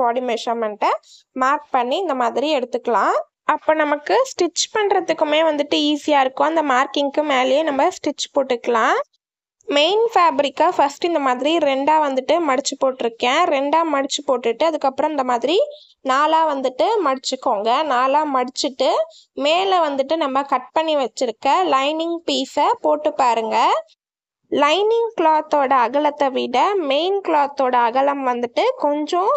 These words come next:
எக்ஸ்ட்ரா ஜாஸ்தியாவே வந்துட்டு எடுத்துக்கோங்க. இந்த மாதிரி மடிச்சு போட்டுட்டு கரெக்டா இருக்கான்னு பார்த்துட்டு சைடுல வந்துட்டு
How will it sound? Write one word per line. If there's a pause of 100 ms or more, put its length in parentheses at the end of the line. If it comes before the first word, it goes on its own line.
(200)
எக்ஸ்ட்ரா (140)
ஜாஸ்தியாவே (100)
வந்துட்டு
எடுத்துக்கோங்க. (120)
இந்த
மாதிரி (120)
மடிச்சு (100)
போட்டுட்டு (140)
கரெக்டா
இருக்கான்னு
பார்த்துட்டு (580)
சைடுல (140)
வந்துட்டு